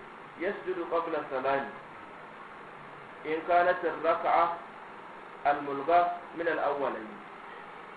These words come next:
Idan raka'ar da ya jefar suna daga cikin raka'o'in farko, to yi sujada kafin sallama. Wa illa, in kuwa na raka'o'in ƙarshe ne, fa ba'da salami, ya sujadin nasa bayan sallama.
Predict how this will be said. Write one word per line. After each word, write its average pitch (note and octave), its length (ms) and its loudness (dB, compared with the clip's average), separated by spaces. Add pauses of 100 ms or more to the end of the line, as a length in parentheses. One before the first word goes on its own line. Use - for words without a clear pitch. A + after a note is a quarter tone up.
(260)
Idan D#3+ 300 6
raka'ar G3 440 8
da D#3+ 60 2
ya D#3 140 4
jefar E3 340 2 (100)
suna F3+ 240 0
daga C#3 200 0
cikin D#3 240 -6
raka'o'in D#3 420 2
farko, D3 380 2 (1200)
to C#3+ 120 -6
yi E3 180 2
sujada E3+ 420 4
kafin D#3 400 4 (580)
sallama. C#3+ 420 2 (800)
Wa - 220 8
illa, E3+ 500 6
in A3 200 0
kuwa F3+ 420 10 (720)
na F#3+ 320 8 (680)
raka'o'in F#3 560 2
ƙarshe E3+ 340 0
ne, G3 120 0 (480)
fa C#3 160 -2
ba'da D#3+ 420 6
salami, C#3+ 460 0
ya C3 140 -4
sujadin C3 400 -8
nasa C#3+ 240 0
bayan A2 280 -6
sallama. A2 380 -8